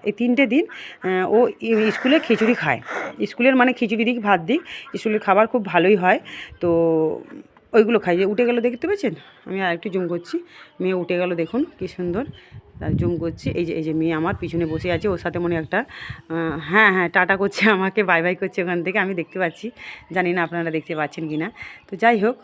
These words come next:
মেয়েকে আশীর্বাদ করুন যেন ও পড়াশোনা করতে পারে ভালোভাবে। আমি হয়তো সেভাবে পড়াতে ওকে পাচ্ছি না, পাচ্ছি না সেভাবে পড়াতে, মানে সবই তো বুঝতে সবাই পারছো, কি আর বলবো খুলে। তো আমি তবুও চেষ্টা করে যাচ্ছি আমার মেয়েকে একটা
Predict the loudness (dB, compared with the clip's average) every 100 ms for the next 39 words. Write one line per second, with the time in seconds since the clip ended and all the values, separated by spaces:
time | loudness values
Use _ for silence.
0 | _ -6 0 0 0 0 -2 -2 -4 -2
1 | -2 -2 -2 -2 -2 -6 -6 -6 -4 -2
2 | -2 -2 -4 -4 -6 -8 -16 -8 -2 0
3 | 0 0 0 0 0 -2 -2 -4 2 0
4 | 0 -2 0 -2 _ _ _ _ -20 _
5 | _ _ -2 -2 0 -2 0 -2 -2 2
6 | 2 2 -2 -6 -18 -18 -6 -2 0 -2
7 | -4 _ -20 -20 -20 _ -10 -6 -4 -2
8 | -4 -6 -4 -4 -4 -18 -8 -8 -8 -14
9 | -6 -2 -2 -4 -8 -2 0 0 -2 -4
10 | -4 -2 -2 -2 -4 -14 -14 -14 -6 -4
11 | -2 0 0 2 4 6 8 8 8 2
12 | 4 2 4 4 6 4 4 2 2 2
13 | 0 0 -2 0 -4